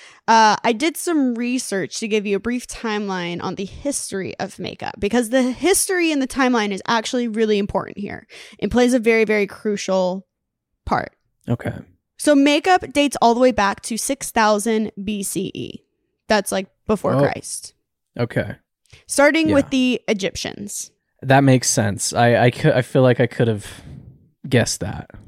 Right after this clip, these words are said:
Speaker 1: So they created it as they believed makeup was next to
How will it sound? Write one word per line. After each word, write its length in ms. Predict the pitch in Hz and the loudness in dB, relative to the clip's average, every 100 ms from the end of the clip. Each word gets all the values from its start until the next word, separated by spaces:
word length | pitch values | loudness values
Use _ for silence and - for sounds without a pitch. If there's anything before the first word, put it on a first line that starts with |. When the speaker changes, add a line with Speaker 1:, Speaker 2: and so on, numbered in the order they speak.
| - - | -20 -16
Speaker 1:
So 140 | - 302 | -4 0
they 180 | 330 359 | 2 2
created 520 | 381 359 320 269 254 | 2 2 2 0 0
it 180 | 226 - | 0 0
as 180 | 233 220 | 0 2
they 140 | 240 | 2
believed 640 | 233 220 233 294 269 220 214 | 2 0 0 0 0 -2 -2
makeup 420 | 233 247 285 277 | 0 0 0 -2
was 420 | 240 247 226 220 - | 2 4 4 0 -2
next 440 | 233 269 - - | 2 2 0 -6
to 340 | - 226 208 | -2 0 0